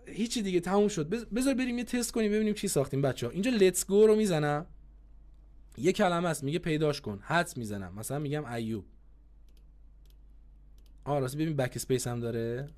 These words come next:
<laughs> او یو، این ترای هم باید فعال شه. بی ترای می‌زنم، آه میگه ای داره ولی، اه، ای داخلش هست ولی ای جای درستی ننوشته، ولی بقیه حروف رو نداره. اه، می‌زنم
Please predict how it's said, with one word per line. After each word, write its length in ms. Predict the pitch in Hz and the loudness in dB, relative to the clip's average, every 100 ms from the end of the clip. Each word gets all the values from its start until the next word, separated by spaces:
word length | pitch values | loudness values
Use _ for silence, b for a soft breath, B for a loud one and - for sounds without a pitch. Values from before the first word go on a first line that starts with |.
| - - - - | -20 -20 -20 -12
<laughs> 1500 | 90 113 98 98 92 113 - - - - - - - - - | -8 -6 -6 -8 -12 -14 -18 -20 -20 -20 -20 -20 -20 -20 -10
او 560 | 110 127 139 143 143 143 | -2 4 6 8 6 4
یو، 380 | 127 123 127 131 | 2 2 2 0
این 180 | 143 | -2
ترای 340 | 139 - 135 143 | -4 0 4 6
هم 80 | 127 | 4
باید 160 | 123 | 0
فعال 320 | - 98 95 | -4 -6 -6
شه. 220 | 80 - 82 - | -8 -10 -12 -8
بی 220 | 104 90 | -4 -4
ترای 320 | 82 117 98 71 - | -6 -6 -6 -6 -8
می‌زنم، 580 | 107 165 190 190 180 190 - | -4 0 2 2 0 -2 -12
آه 300 | 92 85 - | -12 -12 -14
میگه 340 | 92 101 135 156 - | -10 -2 0 0 2
ای 260 | 147 175 | 2 2
داره 340 | 170 170 131 98 | 4 4 4 0
ولی، 480 | 123 135 143 143 - b b b b b b - - | 0 2 2 -2 -8 b b b b b b -20 -18
اه، 320 | 90 90 85 78 - - - - | -12 -10 -10 -12 -16 -18 -20 -4
ای 280 | 120 147 | 2 2
داخلش 500 | 156 127 - 151 151 | 4 2 2 -2 0
هست 180 | 147 98 | -2 0
ولی 160 | 127 151 | 0 0
ای 240 | 151 151 | 0 0
جای 240 | 147 151 156 | 4 4 6
درستی 340 | 135 139 143 | 4 4 0
ننوشته، 380 | 135 107 95 120 | -2 -2 -4 -2
ولی 100 | 147 | 0
بقیه 340 | 135 120 117 | 2 2 0
حروف 260 | 123 139 139 | 0 -2 -2
رو 120 | 127 | -4
نداره. 340 | 101 85 76 - b b b b b - - | -4 -6 -8 -12 b b b b b -20 -12
اه، 300 | 95 95 95 | -8 -6 -4
می‌زنم 640 | 107 139 147 143 143 139 | -2 0 2 2 2 -2